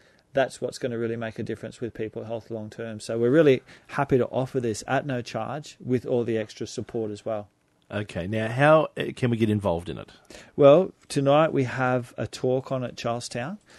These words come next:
Speaker 1: There's only a few seats available, um, and people can, um, phone Mullen Health or get on, get online and go to our events page. Um, so the talk tonight will be all about the Healthy Habits program, what's involved,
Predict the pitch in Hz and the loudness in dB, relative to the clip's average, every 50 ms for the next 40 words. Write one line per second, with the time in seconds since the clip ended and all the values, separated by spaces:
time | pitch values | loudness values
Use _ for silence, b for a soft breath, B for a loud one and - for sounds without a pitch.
0 | b b 123 123 131 135 127 127 120 117 - - 127 117 - - 123 - - - | b b -4 0 0 0 2 0 -2 -2 -2 -2 -2 -2 -2 -4 -4 -4 -6 -8
1 | 113 - 113 113 117 117 120 113 117 156 202 - B B B B B B B B | -4 -2 -2 -2 0 -2 -4 -4 -6 -6 -8 -10 B B B B B B B B
2 | - 113 120 117 120 117 120 120 117 117 113 113 120 - _ _ _ _ _ _ | -4 -2 0 0 2 2 0 0 -2 -4 -8 -10 -12 -16 _ _ _ _ _ _
3 | _ _ _ _ - - 113 107 - 135 123 131 123 113 - 123 117 113 113 117 | _ _ _ _ -2 -2 -2 0 0 0 0 0 -4 -4 -4 -4 -4 -4 -8 -10
4 | - - - 113 113 110 110 110 - 139 131 127 123 123 120 117 117 113 107 107 | -10 -8 -6 -6 -6 -6 -8 -4 -2 0 0 0 0 -2 -2 -2 -4 -4 -6 -6
5 | 120 113 113 110 - 113 110 110 - 127 117 113 113 110 - - - 135 127 120 | -8 -8 -8 -6 -6 -6 -6 -4 -4 -4 -4 -4 -6 -8 -10 -8 -4 -4 -4 -4
6 | 117 113 110 110 110 113 113 113 113 113 107 117 110 - - 117 110 107 110 107 | -4 -4 -4 -4 -2 -2 -4 -4 -6 -6 -6 -6 -6 -6 -4 -4 -4 -4 -4 -4
7 | 113 110 113 - - - 117 110 110 131 165 175 - - b b b b b b | -6 -6 -6 -10 -12 -10 -8 -8 -6 -8 -10 -12 -16 -20 b b b b b b
8 | b b b _ - - 117 117 120 117 117 117 113 110 107 104 b b b b | b b b _ -6 -4 -2 0 0 0 -2 -4 -6 -8 -10 -14 b b b b
9 | b b b - - 135 131 117 - - - 147 156 165 160 - - 139 131 123 | b b b 2 4 4 4 4 2 -2 0 4 4 4 4 2 0 0 2 2
10 | 123 123 123 127 120 120 127 123 127 139 139 127 110 127 120 120 - - 127 123 | 0 0 0 -2 0 2 4 4 6 6 6 4 4 4 2 2 0 -2 -4 -4
11 | 123 120 117 - 123 117 120 120 127 123 - - - 123 120 120 110 - 123 120 | -4 -4 -4 -4 -6 -4 -4 -6 -6 -10 -10 -4 -2 -2 -2 -2 -2 -4 -4 -4
12 | 120 120 135 135 - - 135 120 110 107 113 117 117 117 120 120 113 - - | -2 -4 -4 -4 -4 -6 -8 -6 -6 -4 -4 -4 -2 -2 -4 -4 -6 -10 -16